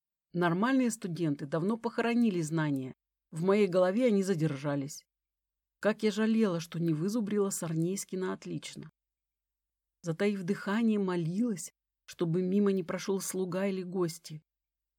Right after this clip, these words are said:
В моём распоряжении максимум пара минут. После придётся уйти. Зато парочке нечего бояться. Наверняка заранее придумали легенду.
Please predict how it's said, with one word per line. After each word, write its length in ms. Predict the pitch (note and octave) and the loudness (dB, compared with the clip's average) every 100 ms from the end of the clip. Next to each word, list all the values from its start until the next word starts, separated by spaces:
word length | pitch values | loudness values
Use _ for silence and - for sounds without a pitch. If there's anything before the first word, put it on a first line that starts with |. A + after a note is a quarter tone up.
| _ - | _ -8
В 100 | E3+ | 2
моём 300 | G3+ G#3 G3 | 4 4 2
распоряжении 640 | F#3+ - F#3+ F#3+ B3+ G#3 | -2 -4 -4 0 4 4
максимум 580 | F3+ G#3+ A3+ - G#3 G3 | 4 0 -2 -4 -2 -2
пара 260 | G3 G3 G3 | -4 -2 0
минут. 460 | G3 F#3 D3 - _ _ _ _ _ _ _ | 0 0 -4 -8 _ _ _ _ _ _ _
После 600 | - G#3 B3+ - D3+ C3+ - _ | -2 2 2 2 -4 -8 -14 _
придётся 480 | - D3 E3+ E3 F#3+ | -8 -4 -4 -4 -6
уйти. 480 | F#3+ F3 - D#3 D3+ _ _ _ _ _ _ _ _ _ _ _ | -6 -8 -8 -6 -8 _ _ _ _ _ _ _ _ _ _ _
Зато 300 | - G3 G#3 | -6 -2 -2
парочке 500 | E3 B3+ A#3+ - - | -2 0 -2 -4 -2
нечего 360 | A3 A3+ F#3+ E3+ | 0 0 -2 -4
бояться. 540 | D#3+ D#3 C#3 - - - _ _ _ _ _ _ - | -2 -2 -4 -8 -14 -18 _ _ _ _ _ _ -4
Наверняка 560 | G#3 B3 C4 - G#3 | 2 4 4 2 0
заранее 400 | F3+ F#3+ F3 E3+ | 0 2 2 2
придумали 500 | D#3 F3+ E3 D#3 D#3 | 0 0 2 4 4
легенду. 640 | E3 F3 D#3 D3+ C#3+ C#3 | 0 0 0 2 0 -4